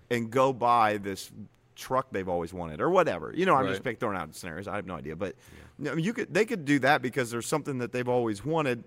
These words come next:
Speaker 1: and then the moment they're driving that
Speaker 2: Hmm.
Speaker 1: new truck, then, you know, there's this,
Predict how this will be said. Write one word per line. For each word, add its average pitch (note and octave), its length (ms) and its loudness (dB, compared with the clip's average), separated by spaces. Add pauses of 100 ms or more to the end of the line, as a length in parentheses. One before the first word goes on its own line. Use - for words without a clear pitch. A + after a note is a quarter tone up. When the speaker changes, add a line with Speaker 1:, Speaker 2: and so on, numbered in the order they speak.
Speaker 1:
and C3+ 120 0
then A#2+ 80 0
the A#2 60 -2
moment C3+ 320 0
they're A#2 120 0
driving A2+ 360 -2
that G#2 200 -2 (240)
Speaker 2:
Hmm. B2 120 -18 (100)
Speaker 1:
new B2+ 140 0
truck, - 480 -2 (180)
then, A2 400 -2
you A#2+ 120 -4
know, G2 120 -2
there's A2 260 0
this, - 280 -8